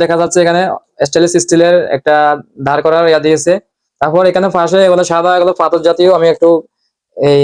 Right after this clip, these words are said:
সিজারটি দিয়ে দেখাচ্ছি। দেখতে পাচ্ছেন অনেকটা পাথর জাতীয় সাদা আকৃতি কিছু দিয়েছে, একটা শুধুমাত্র দিয়েছে এখানে আপনার স্ট-, এ, স্টিলের। তো আপনারা কেউ কি এগুলা কিনেছেন এবং কি এগুলা দিয়ে কেমন কাজ করে, আপনারা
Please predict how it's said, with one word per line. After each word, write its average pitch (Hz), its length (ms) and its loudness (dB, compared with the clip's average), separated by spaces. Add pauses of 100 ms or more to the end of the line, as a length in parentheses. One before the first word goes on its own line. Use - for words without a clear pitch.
(200)
সিজারটি 160 360 0
দিয়ে 170 160 2
দেখাচ্ছি। 156 300 -2 (2000)
দেখতে 156 220 -2
পাচ্ছেন 170 300 -2
অনেকটা 175 220 -2 (100)
পাথর 175 240 -2
জাতীয় 185 220 0 (140)
সাদা 165 200 0 (140)
আকৃতি 165 440 -4
কিছু 165 200 -2
দিয়েছে, 175 280 0 (580)
একটা 175 220 -4
শুধুমাত্র 202 320 0 (100)
দিয়েছে 202 260 2
এখানে 190 180 0 (100)
আপনার 180 180 -2 (160)
স্ট-, - 220 -14
এ, - 20 2 (180)
স্টিলের। 175 320 0 (500)
তো 147 40 0 (1700)
আপনারা 180 260 -2
কেউ 190 240 2
কি 202 120 2
এগুলা 190 240 2
কিনেছেন 190 440 -2
এবং 170 200 0
কি 180 160 0
এগুলা 165 200 0
দিয়ে 165 260 2
কেমন 160 260 -2
কাজ 165 200 -4
করে, 170 140 2 (140)
আপনারা 151 200 -2